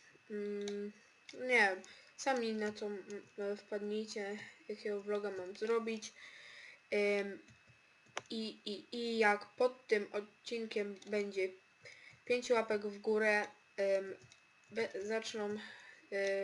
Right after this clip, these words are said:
się robić, y, filmy z kamerką.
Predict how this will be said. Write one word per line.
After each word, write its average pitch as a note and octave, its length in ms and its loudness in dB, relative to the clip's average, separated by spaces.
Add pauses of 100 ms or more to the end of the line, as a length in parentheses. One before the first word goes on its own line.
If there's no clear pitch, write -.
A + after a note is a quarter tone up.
(440)
się - 220 -2
robić, G3+ 540 0 (140)
y, G3 200 0
filmy G#3+ 420 0
z - 120 -4
kamerką. A#3 760 0